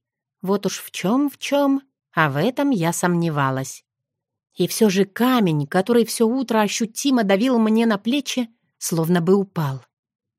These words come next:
Войдя в салон госпожи Лидерман, я первым делом подумала, что не очень-то любит она предсказывать судьбу.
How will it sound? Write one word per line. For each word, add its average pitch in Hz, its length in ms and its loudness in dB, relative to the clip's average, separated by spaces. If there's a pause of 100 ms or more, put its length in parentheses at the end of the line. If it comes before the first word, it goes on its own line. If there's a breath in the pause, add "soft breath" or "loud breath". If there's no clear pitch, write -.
(1600)
Войдя 214 420 4
в - 60 -8
салон 269 400 0
госпожи 165 520 0
Лидерман, 165 680 0
я 196 260 2
первым 196 480 2
делом 208 320 2
подумала, 254 680 2 (420)
что - 240 -2
не 277 140 4
очень-то 247 680 4
любит 214 360 0
она 156 200 2
предсказывать 160 720 0
судьбу. 160 480 -4